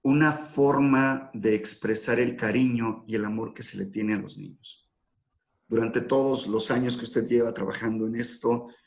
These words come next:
lo ha demostrado. Es muy complejo el sistema de adopciones, es muy complejo poder hablar de quién puede o quién no puede ser padre, y más cuando se cataloga para el ejercicio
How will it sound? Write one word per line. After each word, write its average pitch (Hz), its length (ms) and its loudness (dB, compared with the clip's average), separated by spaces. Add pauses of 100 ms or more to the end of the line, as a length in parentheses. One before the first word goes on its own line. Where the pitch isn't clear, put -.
(220)
lo 110 180 4
ha 117 60 4
demostrado. 117 880 2 (640)
Es 123 300 4
muy 165 260 6
complejo 131 880 4
el 110 120 0
sistema 117 480 -2
de 110 80 2
adopciones, 110 960 -2 (320)
es 123 180 2
muy 156 200 6
complejo 151 840 4
poder 120 280 2
hablar 120 600 0
de 107 220 -4
quién 127 300 0
puede 123 320 2
o 107 100 -2
quién 117 240 -6
no 107 140 -8
puede 113 240 0
ser 110 180 -8 (140)
padre, 110 480 0 (400)
y 147 100 6
más 165 320 4
cuando 147 220 2
se 123 140 -8
cataloga 127 600 -2
para 117 220 0
el 107 100 0
ejercicio 147 840 -2